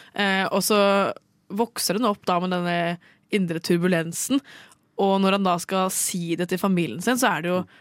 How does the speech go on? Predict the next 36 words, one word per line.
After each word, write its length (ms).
man 260
blir 160
jo 60
nesten 180
litt 80
lurt 320
av 320
animasjonen, 420
at 80
det 80
er 60
sånn, 160
øh, 320
f-, 480
storebroren 380
er 80
sånn, 240
«Ja, 160
OK, 160
bli 240
med 160
ut 80
her, 160
bare, 260
øh, 520
s-, 160
bare 160
bli 180
med.» 200
Og 80
han 80
er 100
sånn, 200
«Hæ, 160
hvorfor 260
det?» 80